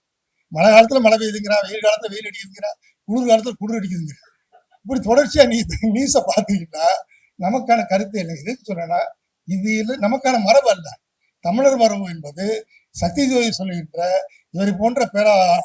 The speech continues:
ஆய்வாளர் சொல்லுகின்ற நம்முடைய மரபுல வந்து இலக்கியம் சார்ந்த விஷயங்கள் இருக்கு. அதை நம்ம திரும்ப வந்து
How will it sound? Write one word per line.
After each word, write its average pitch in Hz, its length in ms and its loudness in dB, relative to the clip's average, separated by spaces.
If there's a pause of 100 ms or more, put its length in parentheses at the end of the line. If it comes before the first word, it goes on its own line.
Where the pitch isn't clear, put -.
(120)
ஆய்வாளர் 226 520 2
சொல்லுகின்ற 170 600 -4 (300)
நம்முடைய 202 440 -2
மரபுல 196 340 -2
வந்து 170 320 -18 (260)
இலக்கியம் 202 520 -4
சார்ந்த 165 440 -6
விஷயங்கள் 147 380 -14
இருக்கு. - 260 -20 (220)
அதை 180 220 0
நம்ம 180 200 0
திரும்ப 240 380 -2
வந்து 190 300 -10